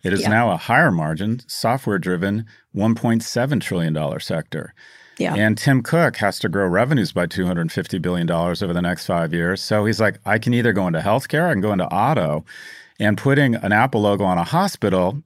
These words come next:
Speaker 1: kinda works, but putting an Apple logo on the front of a cool car, oh my God, disco.
Speaker 2: Mm-hmm.
Speaker 1: And
Speaker 2: Yeah.
Speaker 1: uh, so they are,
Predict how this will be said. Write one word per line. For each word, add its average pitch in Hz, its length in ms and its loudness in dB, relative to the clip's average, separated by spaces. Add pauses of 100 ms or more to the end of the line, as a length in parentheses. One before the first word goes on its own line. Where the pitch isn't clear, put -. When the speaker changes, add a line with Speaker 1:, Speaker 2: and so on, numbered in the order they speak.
Speaker 1:
kinda 170 320 2
works, 92 360 0
but 98 120 -4
putting 156 220 0
an 82 80 0
Apple 110 360 0
logo 90 260 2
on 87 160 0
the 78 60 -2
front 107 280 -2
of 90 60 -4
a 78 80 -2
cool 107 260 -2
car, 107 500 0
oh 120 160 2
my 107 220 2
God, 104 400 0 (160)
disco. 127 640 -2 (540)
Speaker 2:
Mm-hmm. 175 280 -2
Speaker 1:
And 110 320 6
Speaker 2:
Yeah. - 120 -2 (440)
Speaker 1:
uh, 120 120 0
so 110 260 2
they 120 160 4
are, 110 320 4